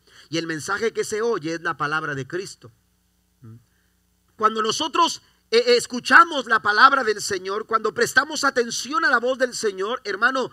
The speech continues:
el resultado va a ser que nuestra fe se va a extender, nuestra fe va a empezar a crecer.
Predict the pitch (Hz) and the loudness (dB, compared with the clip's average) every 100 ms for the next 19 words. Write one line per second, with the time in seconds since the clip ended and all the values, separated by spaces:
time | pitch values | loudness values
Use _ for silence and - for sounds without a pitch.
0 | - - - 220 226 226 - 214 165 233 | -12 -20 -2 2 2 0 -6 -12 0 2
1 | 262 240 220 - 294 277 214 196 185 175 | 2 0 -2 -2 -4 -2 -6 -6 -6 -6
2 | 165 233 233 202 208 - - 180 165 214 | -4 -4 -6 -2 -2 -2 -10 -10 -4 -2
3 | 214 - _ _ _ 170 190 - 175 - | -2 -8 _ _ _ -2 -2 0 -4 0
4 | 226 240 185 233 262 - 196 180 185 - | 2 2 6 8 6 2 -8 -6 -10 -6
5 | 208 214 214 - 196 - 196 - - 269 | 4 4 4 2 0 0 -8 -6 -6 -6
6 | 254 | -8